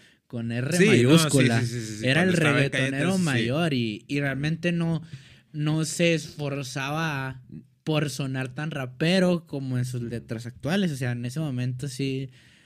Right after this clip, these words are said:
Speaker 1: "Atrévete, tete, salte del closet". O sea, <laughs>
Speaker 2: Sí.
Speaker 1: en ese momento, y
Speaker 2: Sí.
Speaker 1: por eso es
Speaker 2: No,
Speaker 1: lo que me
Speaker 2: pero
Speaker 1: saca
Speaker 2: sí,
Speaker 1: de
Speaker 2: sí tenía
Speaker 1: onda
Speaker 2: una,
Speaker 1: esta
Speaker 2: sí
Speaker 1: nueva
Speaker 2: tenía unas rolas
Speaker 1: faceta.
Speaker 2: donde sí, sí rapeaba. Sí
Speaker 1: No.
Speaker 2: tenía, sí.
Speaker 1: Pero en ese
Speaker 2: No me,
Speaker 1: momento
Speaker 2: no
Speaker 1: no, en ese
Speaker 2: recuerdo,
Speaker 1: momento
Speaker 2: no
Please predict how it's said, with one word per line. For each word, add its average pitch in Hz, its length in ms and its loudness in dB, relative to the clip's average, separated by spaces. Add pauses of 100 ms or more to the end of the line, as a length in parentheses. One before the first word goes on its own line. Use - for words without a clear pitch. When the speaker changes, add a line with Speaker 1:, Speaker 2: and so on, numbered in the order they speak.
(140)
Speaker 1:
"Atrévete, 135 540 -4
tete, 156 300 -6
salte 151 340 -6
del 135 160 -6
closet". 127 480 0
O 123 80 -4
sea, 127 120 0
<laughs> - 500 8
Speaker 2:
Sí. 277 520 6
Speaker 1:
en 151 120 4
ese 170 220 6
momento, 175 320 2
y 185 60 2
Speaker 2:
Sí. 160 80 2
Speaker 1:
por 156 140 -2
eso 151 180 -4
es 170 40 -2
Speaker 2:
No, 190 140 4
Speaker 1:
lo 165 80 2
que 151 60 2
me 156 60 -4
Speaker 2:
pero 185 160 4
Speaker 1:
saca - 200 0
Speaker 2:
sí, 156 60 0
Speaker 1:
de 143 60 0
Speaker 2:
sí - 60 -2
tenía 220 300 4
Speaker 1:
onda 226 180 4
Speaker 2:
una, 220 80 2
Speaker 1:
esta 151 140 -4
Speaker 2:
sí 170 60 -2
Speaker 1:
nueva 196 160 2
Speaker 2:
tenía 202 140 2
unas 208 140 0
rolas 202 140 2 (100)
Speaker 1:
faceta. 202 80 2
Speaker 2:
donde 180 140 2
sí, 123 320 0
sí 127 160 -4
rapeaba. 127 680 -6 (800)
Sí - 120 -10
Speaker 1:
No. 110 80 -4
Speaker 2:
tenía, 107 320 -8
sí. 101 280 -8
Speaker 1:
Pero 143 200 4
en 156 80 4
ese 180 180 2
Speaker 2:
No 233 60 4
me, 185 80 6
Speaker 1:
momento 160 320 2
Speaker 2:
no 165 100 6
Speaker 1:
no, - 80 4
en 196 60 -2
ese 190 100 0
Speaker 2:
recuerdo, 170 400 0
Speaker 1:
momento 127 200 -4
Speaker 2:
no 131 80 0